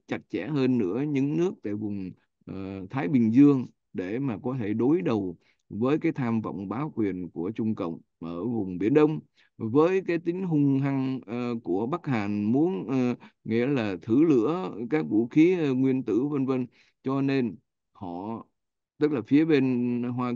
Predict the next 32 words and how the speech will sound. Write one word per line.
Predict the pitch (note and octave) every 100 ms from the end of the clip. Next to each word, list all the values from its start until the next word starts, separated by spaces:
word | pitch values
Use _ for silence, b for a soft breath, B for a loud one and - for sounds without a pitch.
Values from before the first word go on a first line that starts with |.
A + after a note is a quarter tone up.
| A2+
Kỳ | A2 G2+
và | G2 G2 G2 G2 A#2
các | D3+
nước, | D#3 E3 -
ờ, | A#2+ A#2 A2 b -
đồng | A2+ A2+ G#2
minh | A#2+ A2+
khác | C3+ D3+
đó, | D3+ B2+
họ | G#2+ F#2
muốn | B2+ D3+
kết | C#3+ G3 G3+ -
chặt | A2 - _ _
thành | A2 G#2+
một | G2+ -
cái | C3+
khối | - E3+ G#3+ - _ b b
để | G#2 F2+ A2+
mà | C#3+
họ | G#2+ F#2+ G2+ A#2
răn | D3 D#3 D#3
đe | D3 D3 C#3 C3 A2+ -
cho | B2 B2
những | A#2+ G#2 C#3+ D#3+
nước | F3 E3
kia | C#3 B2
là | G#2+ F#2 -
chớ | D3+ F#3+ G#3+
có | G#3+ G2+ D#3+ D#3+
cái | D#3+
tham | C#3+ B2 A2
vọng | D2 F#2+